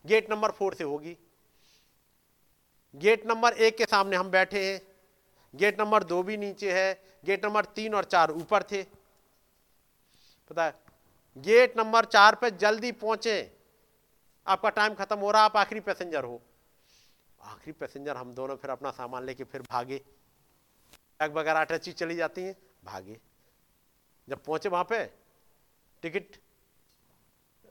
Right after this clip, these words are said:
टिकट उसने चेक किया, कह रहा, "आप लोग थे कहाँ जब से?" मैंने कहा, "हम तो जब से, कब के आके बैठे, आप देखो चेक में कब से हम आ चुके बैठे, वहाँ पे कोई है नहीं अनाउंसमेंट।" कह रहे, "अनाउंसमेंट किया गया था।"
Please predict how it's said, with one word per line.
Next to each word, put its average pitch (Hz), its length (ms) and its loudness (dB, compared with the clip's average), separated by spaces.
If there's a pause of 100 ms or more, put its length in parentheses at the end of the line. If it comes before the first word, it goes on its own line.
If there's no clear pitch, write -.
(140)
टिकट 147 240 -12
उसने 160 260 -10
चेक 160 200 -4
किया, 165 180 -8
कह - 440 -14
रहा, 226 80 2
"आप 226 100 -4
लोग - 240 -6
थे 302 100 6
कहाँ 254 220 2
जब 254 180 0
से?" 226 120 -4 (1900)
मैंने 135 120 -8
कहा, 156 100 0
"हम 151 60 -6
तो 180 100 -4
जब 156 160 -2
से, 196 140 -4
कब 170 220 -2
के 214 80 0
आके 202 180 2
बैठे, 233 300 0
आप 214 140 2
देखो 214 240 -2
चेक 247 260 -4
में 247 140 -8
कब 247 160 -6
से 262 120 -4
हम 247 140 -2
आ 254 80 2
चुके 247 200 -10
बैठे, 254 300 -8 (240)
वहाँ 165 120 4
पे 190 100 -10
कोई 220 120 0
है 180 140 4
नहीं 240 140 -4
अनाउंसमेंट।" 269 440 0
कह - 680 -12
रहे, 156 100 2
"अनाउंसमेंट 160 360 -2
किया 165 160 0
गया 185 180 -2
था।" 233 160 -12